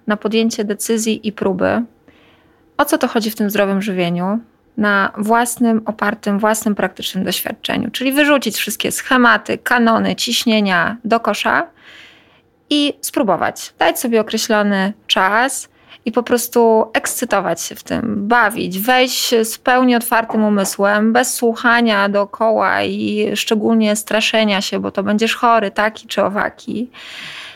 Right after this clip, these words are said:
Odrzucenia wszelkich kanonów, również urodowych. I chciałam o tym bardzo wyraźnie powiedzieć, że między osobą bardzo szczupłą, co jest pożądane we wszystkich mediach, a szczególnie społecznościowych,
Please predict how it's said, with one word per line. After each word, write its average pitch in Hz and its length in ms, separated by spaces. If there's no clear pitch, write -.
Odrzucenia 269 500
wszelkich 254 380
kanonów, 220 420
również 233 320
urodowych. 196 840
I - 60
chciałam 220 280
o 220 60
tym 220 160
bardzo 233 260
wyraźnie 220 340
powiedzieć, 214 340
że 202 100
między 202 240
osobą 208 320
bardzo 214 280
szczupłą, 202 440
co 190 120
jest 190 100
pożądane 190 680
we 185 80
wszystkich - 480
mediach, 202 360
a 202 40
szczególnie 196 400
społecznościowych, 196 960